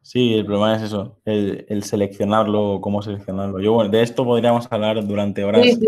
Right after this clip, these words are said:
Speaker 2: sí, total.
Speaker 1: eh, Eli, porque, porque yo siempre considero que una cosa es el mentor al que pagas y el que, y el que te acompaña en el día a día, pero luego están los mentores virtuales, porque al final cuando tú escuchas un podcast, tú lees un libro, cuando tú estás pendiente de,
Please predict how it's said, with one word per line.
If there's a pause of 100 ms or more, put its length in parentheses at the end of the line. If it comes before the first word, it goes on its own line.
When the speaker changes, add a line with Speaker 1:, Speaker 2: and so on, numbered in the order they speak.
Speaker 2:
sí,
total.
Speaker 1:
eh,
Eli,
porque,
porque
yo
siempre
considero
que
una
cosa
es
el
mentor
al
que
pagas
y
el
que, (440)
y
el
que
te
acompaña
en
el
día
a
día,
pero
luego
están
los
mentores
virtuales, (460)
porque
al
final
cuando
tú
escuchas
un
podcast,
tú
lees
un
libro,
cuando
tú
estás
pendiente
de,